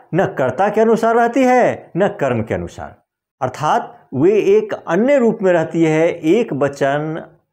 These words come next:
पुल्लिंग अन्य पुरुष में रहती है, अर्थात तटस्थ रहती है, न कर्ता के अनुसार, न कर्म के अनुसार। आज हम वैसे ही वाक्य पे चर्चा करेंगे। देखते हैं कि कौन ऐसा वाक्य है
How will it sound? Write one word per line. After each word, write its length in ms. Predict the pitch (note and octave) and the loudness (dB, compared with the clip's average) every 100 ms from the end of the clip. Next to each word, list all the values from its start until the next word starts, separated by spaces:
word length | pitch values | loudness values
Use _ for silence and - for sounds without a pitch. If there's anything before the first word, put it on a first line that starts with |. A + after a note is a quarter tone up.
| _ _ _ _ E3+ | _ _ _ _ 0
पुल्लिंग 400 | G3+ F3+ F3 F#3+ - - | 2 4 2 -2 -10 -6
अन्य 260 | D3+ A#3 | 0 2
पुरुष 320 | C4+ A3 G3+ E3 | 2 0 0 0
में 120 | C#3+ | 0
रहती 260 | B2+ C3 | 0 -4
है, 400 | B2 A#2+ C3+ F#3 F#3 - - | -4 0 0 0 -4 -10 -6
अर्थात 600 | C3 - C#3 G3 - - F#3 | -6 -4 -2 -2 -4 -6 -2
तटस्थ 320 | F#3 A#3+ A3 | 0 -2 -2
रहती 280 | D3 C3+ G#2 | -2 -2 -4
है, 240 | F#2 A2 | -4 -4
न 20 | |
कर्ता 380 | A2+ C#3+ C#3+ G#3+ | -4 -4 -2 -2
के 120 | G#3+ | 0
अनुसार, 400 | A3+ G#3+ A#3 A#3+ | 0 0 0 0
न 140 | E3 C3+ - | 0 -4 -2
कर्म 200 | G#3 A3 | 0 0
के 100 | F#3 | 0
अनुसार। 440 | B2 G2+ - D#2+ - _ _ _ | -2 -4 -8 -10 -14 _ _ _
आज 220 | A#2+ F#3 G3 | -2 0 0
हम 280 | F3+ F#3+ - - | -2 -4 -10 -6
वैसे 380 | A2+ C#3+ E3 C4+ | 0 0 2 2
ही 120 | A#3+ | 4
वाक्य 360 | G#3 E3+ - E3+ | 2 0 0 -2
पे 400 | D3+ C#3 G3 - _ _ _ | 0 0 -2 -8 _ _ _
चर्चा 320 | D3+ C#3 G3+ | -4 -2 -2
करेंगे। 600 | G3 D3 C#3 F3+ C#3 F#3+ - _ - | -2 -2 0 0 -2 -6 -14 _ -10
देखते 380 | F2 E3+ - B3+ | -4 -2 2 2
हैं 500 | E3 D#3 F#3+ - _ | 2 0 -2 -6 _
कि 80 | - - - - | -6 -6 -12 -2
कौन 280 | - G#3 C4 | 0 2 2
ऐसा 280 | A#3 A3 E3 | 2 2 2
वाक्य 340 | D3 F3+ A3+ | 2 2 0
है 400 | F3 D#3 G#3 | 2 2 0